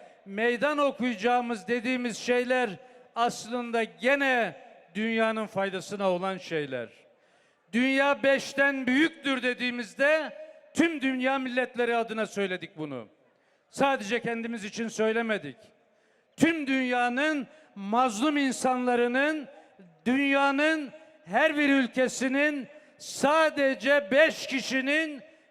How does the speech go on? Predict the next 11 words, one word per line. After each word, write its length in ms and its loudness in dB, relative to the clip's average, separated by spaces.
beş 280 0
ülkenin 720 0
dudakları 640 0
arasında 680 -2
olamayacağını 1040 0
ifade 380 -4
etmek 300 -10
için 200 -14
söyledik. 500 -8
Ve 100 6
şimdi, 880 0